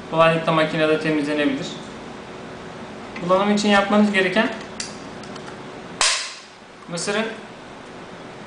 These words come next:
bu bıçakların üzerine denk geleceği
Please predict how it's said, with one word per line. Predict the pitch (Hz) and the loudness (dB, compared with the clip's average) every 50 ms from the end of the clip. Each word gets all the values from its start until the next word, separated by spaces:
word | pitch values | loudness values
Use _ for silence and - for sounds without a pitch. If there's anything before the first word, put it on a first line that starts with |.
| - - - - - - - - - - - - - 180 | -14 -14 -14 -14 -14 -14 -14 -14 -14 -14 -14 -12 -2 2
bu | 196 214 208 208 - 202 | 4 4 4 4 0 -2
bıçakların | 175 - 202 190 - - 202 208 202 | 2 4 4 4 4 4 4 4 4
üzerine | 196 180 185 185 190 190 180 | 4 4 4 4 4 4 4
denk | 185 180 175 180 | 4 4 4 4
geleceği | 185 175 170 165 175 175 - | 2 2 2 2 0 0 0